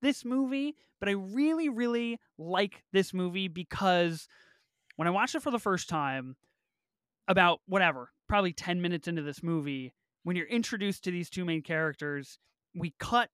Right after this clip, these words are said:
to, and it, of course it takes place in Miami, we cut to the very first club scene, and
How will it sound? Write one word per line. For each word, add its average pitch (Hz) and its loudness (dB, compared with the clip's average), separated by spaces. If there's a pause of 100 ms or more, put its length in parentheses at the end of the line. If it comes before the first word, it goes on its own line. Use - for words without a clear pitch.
(100)
to, 196 2
and 185 0
it, 185 -6
of 190 0
course 220 4
it 165 -8
takes 175 -4
place 165 -2
in 143 -8
Miami, 139 -2 (320)
we 190 0
cut 214 2
to 196 -2 (320)
the 170 0
very 185 2
first 180 -6
club 170 0 (160)
scene, 269 -2 (400)
and 180 4